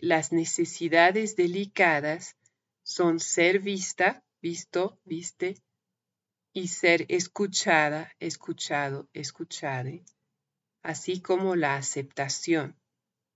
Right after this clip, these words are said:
La respuesta sanadora es todo lo que valorice a esta persona independientemente de sus logros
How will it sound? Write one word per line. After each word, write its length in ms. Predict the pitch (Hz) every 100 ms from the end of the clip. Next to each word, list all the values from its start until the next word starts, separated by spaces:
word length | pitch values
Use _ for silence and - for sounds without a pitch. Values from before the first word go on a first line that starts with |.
| _ _ _ _ _ _
La 180 | - 175
respuesta 640 | 165 180 - 208 220 269
sanadora 840 | 262 240 208 202 196 190 175 180 -
es 240 | 190 185 -
todo 340 | 214 226 254
lo 200 | 254 208
que 160 | 202 170
valorice 760 | 170 160 160 165 208 226 -
a 100 | 165
esta 360 | 156 175 208 208
persona 720 | 226 220 - 185 170 170 175 _ _ _ _
independientemente 1600 | 226 254 254 233 220 180 175 175 196 202 220 208 180 165 165 175
de 160 | 170 156
sus 340 | - 147 -
logros 680 | 160 185 196 208 202 208 -